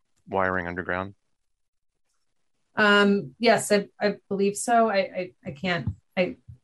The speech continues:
Speaker 2: don't have a, a much better answer for you than that, unfortunately,
Speaker 1: Okay.
Speaker 2: but, um,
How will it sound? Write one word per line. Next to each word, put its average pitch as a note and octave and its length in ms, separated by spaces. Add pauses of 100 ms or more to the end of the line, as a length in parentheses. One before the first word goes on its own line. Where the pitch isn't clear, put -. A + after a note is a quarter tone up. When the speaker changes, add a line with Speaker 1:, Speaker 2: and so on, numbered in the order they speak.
Speaker 2:
don't F3+ 240
have E3+ 220
a, E3 340
a F3 80
much E3+ 320
better F3 220
answer E3+ 380
for F3 80
you E3+ 180
than F3 180
that, E3+ 260
unfortunately, E3+ 680
Speaker 1:
Okay. E3 120
Speaker 2:
but, E3 200 (240)
um, D#3+ 400